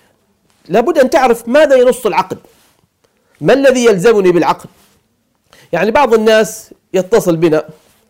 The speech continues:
ويسألنا عن مسألة، هل لي أن أفعلها؟ هل تجوز هذه؟ نقول له: "ما هو العقد الذي وقع بينك؟ ما هو قانون المؤسسة التي تعمل فيها؟" فلا بد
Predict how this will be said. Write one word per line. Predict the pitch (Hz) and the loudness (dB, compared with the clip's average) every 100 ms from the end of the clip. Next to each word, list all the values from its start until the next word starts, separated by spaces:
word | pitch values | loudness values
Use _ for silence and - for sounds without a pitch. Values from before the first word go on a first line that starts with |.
| _ _ _ _ _ _ _ | _ _ _ _ _ _ _
ويسألنا | 151 185 202 208 - 262 233 | -2 2 2 0 -2 -2 0
عن | 185 220 - | -2 -4 -6
مسألة، | 175 190 185 156 | -8 -2 0 0
هل | 190 | -2
لي | 202 - | -4 0
أن | 180 | 0
أفعلها؟ | 139 180 180 175 180 - _ _ - | 0 -2 0 0 -2 -4 _ _ -4
هل | 190 175 | -2 0
تجوز | 190 190 160 190 | -2 0 0 0
هذه؟ | 185 185 202 202 _ 190 | 0 -2 -4 -10 _ -6
نقول | 220 277 294 254 | -4 -2 0 0
له: | 247 | 0
"ما | 220 277 311 | 2 4 2
هو | 285 277 | 2 0
العقد | 214 202 302 247 - _ - | 0 -2 -6 -12 -16 _ -8
الذي | 202 202 208 | -4 -2 0
وقع | 196 190 | 0 0
بينك؟ | 160 160 139 | -2 -2 -4
ما | 208 | 0
هو | 240 | 0
قانون | 233 226 214 302 302 | 2 2 0 0 -2
المؤسسة | 254 220 254 247 240 214 | -2 -4 -6 -2 -2 -2
التي | 190 170 | -4 -2
تعمل | 180 165 147 | -2 0 -2
فيها؟" | 139 117 _ _ _ _ _ _ _ | -4 -8 _ _ _ _ _ _ _
فلا | - - 175 175 165 - _ - 165 294 | -14 -2 0 2 0 -6 _ -6 -2 0
بد | 311 294 254 | 0 -4 -6